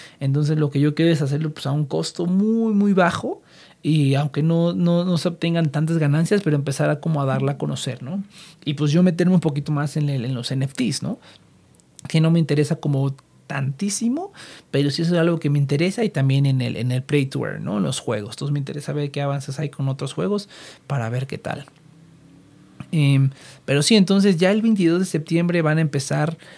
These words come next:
los N F Ts en PancakeSwap. Hablando de PancakeSwap,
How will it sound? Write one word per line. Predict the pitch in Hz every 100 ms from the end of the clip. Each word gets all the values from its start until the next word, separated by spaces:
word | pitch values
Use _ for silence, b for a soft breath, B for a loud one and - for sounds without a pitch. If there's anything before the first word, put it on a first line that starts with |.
| B
los | - 147 151 139 -
N | 185
F | 190 -
Ts | 175 160
en | 143
PancakeSwap. | 147 170 196 208 - 226 240
Hablando | 156 151 151 151
de | 139
PancakeSwap, | 139 170 214 220 254 262